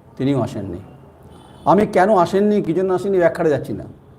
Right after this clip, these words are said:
এটা নিয়ে কা-, কাটাছেঁড়া শুরু হয়ে গেছে দিল্লির রাজনীতিতে। তাই এই গানগুলো আজকের মমতা বন্দ্যোপাধ্যায়ের যে ঘটনা, রাজনৈতিক যে পরাক্রম বা পর্যায়ক্রম, তার সঙ্গে অনেকটা মিলন ঘটে, তা নিয়ে কোনো সন্দেহ নেই।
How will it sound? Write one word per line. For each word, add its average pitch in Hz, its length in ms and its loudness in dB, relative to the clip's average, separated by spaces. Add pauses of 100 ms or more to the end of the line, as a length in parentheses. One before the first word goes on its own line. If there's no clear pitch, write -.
(360)
এটা 156 180 2
নিয়ে 185 160 4
কা-, 160 380 0
কাটাছেঁড়া 160 420 2
শুরু 165 200 0
হয়ে 165 120 4
গেছে 165 200 0
দিল্লির 143 380 0
রাজনীতিতে। 113 560 -6 (500)
তাই 151 100 6
এই 165 180 6
গানগুলো 160 680 2
আজকের 127 320 -4
মমতা 147 320 0
বন্দ্যোপাধ্যায়ের 156 600 0
যে 143 240 0 (540)
ঘটনা, 131 420 0
রাজনৈতিক 131 440 0
যে 143 60 2
পরাক্রম 139 720 0 (440)
বা 139 160 4
পর্যায়ক্রম, 139 680 0 (340)
তার 147 100 -4
সঙ্গে 160 200 0
অনেকটা 151 200 0
মিলন 143 360 2
ঘটে, 110 240 -6
তা 127 160 -4
নিয়ে 131 140 -4
কোনো 131 160 -6
সন্দেহ 104 340 -6
নেই। - 120 -14